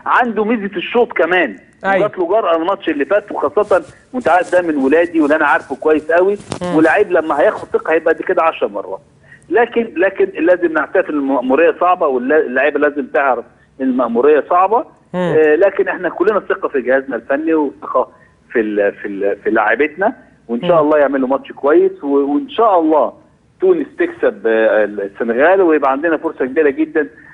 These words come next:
Speaker 1: نلعب على المركز الثاني، خاصة إن السنغال هيجي يلعبونا على ملعبنا إن شاء الله، يبقى لعيبتنا خدت الثقة وتقلت في الملعب،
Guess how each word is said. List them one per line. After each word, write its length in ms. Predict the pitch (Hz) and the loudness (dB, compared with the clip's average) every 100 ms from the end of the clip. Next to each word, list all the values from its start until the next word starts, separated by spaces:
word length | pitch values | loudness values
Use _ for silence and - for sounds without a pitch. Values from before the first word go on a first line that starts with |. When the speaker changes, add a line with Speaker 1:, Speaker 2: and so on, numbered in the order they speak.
| - | -8
Speaker 1:
نلعب 260 | 147 160 139 | 0 2 2
على 120 | 123 | 0
المركز 340 | 131 147 131 120 | 0 -2 -4 -6
الثاني، 380 | 117 170 180 | -4 -2 -2
خاصة 300 | 160 135 180 175 | -4 -4 -4 -2
إن 80 | 147 | -4
السنغال 400 | - 131 151 143 | -2 -2 0 0
هيجي 220 | 151 151 | -2 -2
يلعبونا 360 | 135 131 139 123 | 0 0 0 -2
على 200 | 120 117 | 0 -2
ملعبنا 460 | 113 120 127 113 | -2 -4 -6 -12
إن 100 | 107 | -12
شاء 200 | - 131 | -6 -4
الله، 240 | 123 147 156 - _ _ | 0 -2 -2 -10 _ _
يبقى 120 | 120 | 0
لعيبتنا 360 | 113 123 131 127 | 0 0 -4 -4
خدت 240 | 135 123 - - | -2 -2 -6 -12
الثقة 300 | 147 139 143 | -8 -2 -2
وتقلت 680 | 123 120 - 147 131 131 - | -2 -6 -6 -4 -2 -4 -6
في 80 | |
الملعب، 480 | 107 120 143 139 135 | -6 -2 0 0 -2